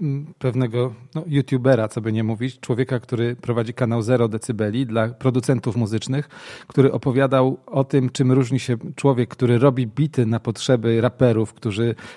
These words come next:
e, e, ś-, produkują różnego rodzaju utwory muzyczne, czym różni się ta praca od pracy prawdziwego producenta. Czyli krótko mówiąc, czym różni się fascynacja i amatorskie podejście do takiego, który ma charakter przemysłowy, no bo cokolwiek by nie mówić,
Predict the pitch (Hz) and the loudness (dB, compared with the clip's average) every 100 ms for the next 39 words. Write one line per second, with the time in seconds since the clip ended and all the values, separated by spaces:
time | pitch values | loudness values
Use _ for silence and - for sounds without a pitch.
0 | - 123 113 117 - 139 127 127 139 127 | -4 2 2 2 -4 -4 -2 -2 -2 -2
1 | 131 - 170 143 143 143 - 139 127 120 | -4 -6 -8 -6 -6 -8 0 2 2 2
2 | 143 131 120 113 127 117 113 123 113 - | 4 4 2 0 0 0 2 2 2 0
3 | 113 113 107 117 135 143 147 135 160 143 | 2 2 -2 -2 -2 0 2 4 4 4
4 | 127 123 - 127 - 110 - 143 139 - | 0 -2 -2 -2 0 -2 2 2 2 2
5 | 135 135 120 131 123 127 131 139 151 156 | 0 0 0 0 0 0 2 2 2 2
6 | 175 175 131 98 - - - - 131 131 | 2 0 0 -6 -10 -18 -6 0 2 4
7 | 139 143 135 131 127 - 151 143 151 143 | 2 4 4 4 2 2 2 6 6 4
8 | 139 139 139 - - 127 135 135 - 113 | 2 4 2 2 2 4 6 4 2 0
9 | 117 131 131 131 127 147 131 - 123 120 | 0 -2 0 2 4 2 2 -2 0 2
10 | 113 110 - 131 143 - - - - 123 | 2 0 -2 -2 -2 -6 -14 -12 0 0
11 | 127 - 131 143 - 135 135 110 135 - | 2 0 2 2 2 2 2 4 2 2
12 | 143 - - 147 147 - 185 127 107 110 | 0 0 0 2 2 4 4 4 2 0
13 | - 135 143 131 123 127 120 117 120 139 | 2 4 4 2 0 2 2 2 0 -4